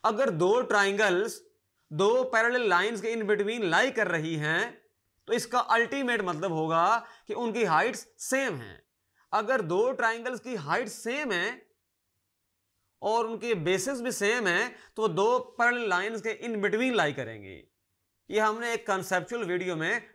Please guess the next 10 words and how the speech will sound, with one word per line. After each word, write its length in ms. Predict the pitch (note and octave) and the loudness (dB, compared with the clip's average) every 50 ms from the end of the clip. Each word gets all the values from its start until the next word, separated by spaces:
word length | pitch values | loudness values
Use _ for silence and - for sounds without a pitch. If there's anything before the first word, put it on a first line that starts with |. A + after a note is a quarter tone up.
| _ | _
डिस्कस 380 | D3+ F#3+ F3+ - - A#3 A3+ A#3 | -4 -4 -4 0 -2 -2 -2 -2
किया 260 | - C#3+ B2+ A#2 G#2+ | -8 -10 -10 -10 -12
था। 220 | G2+ A2+ A2+ D#2+ C2+ - _ _ _ _ _ _ _ _ _ _ _ _ _ _ _ _ _ _ _ _ _ _ _ _ _ _ _ _ _ _ _ _ - - _ _ _ | -14 -14 -16 -16 -16 -16 _ _ _ _ _ _ _ _ _ _ _ _ _ _ _ _ _ _ _ _ _ _ _ _ _ _ _ _ _ _ _ _ -20 -20 _ _ _
अब 120 | E3+ F#3 G#3+ | -2 -2 0
हम 140 | A3+ F#3+ | 0 2
बढ़ते 260 | D#3+ F#3 G3 F#3+ G#3+ A3 | 2 2 0 2 0 0
हैं 180 | F3 D#3+ F3+ A#3 B3+ - - _ _ D#3 D3+ | 0 0 0 -2 -4 -8 -16 _ _ -6 0
गिवन 300 | E3 G#3+ G3+ G3 D#3+ C#3+ | 0 2 2 2 0 -2
की 100 | A#2+ A#2+ | -6 -10
तरफ। 300 | G2 F#2 E2+ C2+ G#1 | -10 -10 -12 -12 -14